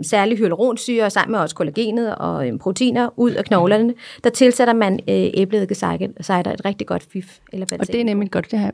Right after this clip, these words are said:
Speaker 2: det vidste jeg ikke. Mm.
Speaker 1: Så, øh, egentlig for mange kollagenopskrift, men man får altså
Speaker 2: <laughs>
Speaker 1: masser af hyaluronsyre med i købet.
Speaker 2: Så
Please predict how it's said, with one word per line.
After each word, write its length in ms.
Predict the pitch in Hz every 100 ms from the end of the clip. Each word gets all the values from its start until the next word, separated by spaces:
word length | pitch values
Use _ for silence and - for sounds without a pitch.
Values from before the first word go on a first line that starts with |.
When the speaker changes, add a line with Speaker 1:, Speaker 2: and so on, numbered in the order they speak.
| -
Speaker 2:
det 80 |
vidste 200 | 208 156
jeg 60 | -
ikke. 120 | 180 _ _ _ _ _
Mm. 140 | 220 - _ _ _ _ _ _ _ _ _ _
Speaker 1:
Så, 180 | - 220 208
øh, 80 | 190
egentlig 520 | 277 330 370 302 247
for 100 | -
mange 240 | 220 196 233
kollagenopskrift, 920 | 247 190 233 202 196 - 185 185 -
men 160 | 214 208
man 160 | 196 196
får 80 |
altså 280 | 190 254 214 202
Speaker 2:
<laughs> 80 | 220
Speaker 1:
masser 220 | - 214
af 260 | - 175 170 _ _ _ _
hyaluronsyre 460 | 226 196 196 - 208
med 120 | 190
i 40 | 185
købet. 340 | 190 196 196 - _ - - - _ _
Speaker 2:
Så 400 | - - 208 208